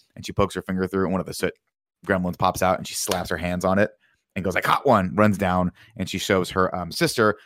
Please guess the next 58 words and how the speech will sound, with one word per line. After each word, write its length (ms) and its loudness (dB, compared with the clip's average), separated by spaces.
who 120 -2
is 100 -2
now 200 0
being 220 -2
introduced 400 -8
to 60 -14
Granny, 480 2
who 120 -4
is 60 -4
one 100 -4
of 60 -6
the 80 -8
neighbors, 460 -6
uh, 240 0
the 100 -4
older 220 -2
woman 180 -2
that 80 -8
lives 200 -4
in 60 -8
one 100 -6
of 60 -10
the 60 -8
neighbors. 460 -4
Uh, 240 -4
I 40 -4
believe 280 -4
she's 160 -6
the 80 -6
grandmother 460 -2
of, 440 -4
uh, 180 -6
Kanta, 460 2
uh, 180 2
who 140 0
is 60 0
a 60 -2
little 160 -4
boy 260 0
that 100 -2
we've 140 -6
seen 180 -4
a 20 -6
couple 220 -6
times 260 -4
now. 200 -4
And 120 -4
she 80 0
goes 200 2
to 40 -6
show 160 2
Granny 240 0
the 60 2
soot 180 0
gremlin, 280 -2
and 100 -4
it's 100 -6
just, 220 -4